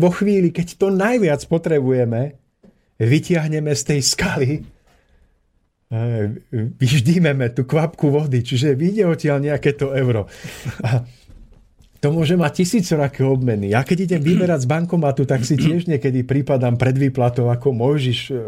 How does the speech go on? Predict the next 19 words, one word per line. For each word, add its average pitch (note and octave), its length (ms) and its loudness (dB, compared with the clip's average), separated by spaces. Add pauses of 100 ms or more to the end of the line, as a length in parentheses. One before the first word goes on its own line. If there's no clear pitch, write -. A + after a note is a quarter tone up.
pred G3 320 -6
tou A#2+ 160 2
skalou C#3 480 0
v B2 80 -12
púšti D#3 400 0
a A2+ 160 -4
poviem C3 320 0
si, B2+ 160 -4
no A#2 160 -2
udriem D3+ 400 0
do C3 80 2
teba, C3 380 0
či B2+ 100 -6
dačo B2+ 320 0
odkvapne. A#2+ 640 -2 (1600)
Väčšinou D#3 480 2
odkvapne. C3+ 640 0
Môžem C3 400 2
potvrdiť, D3 500 0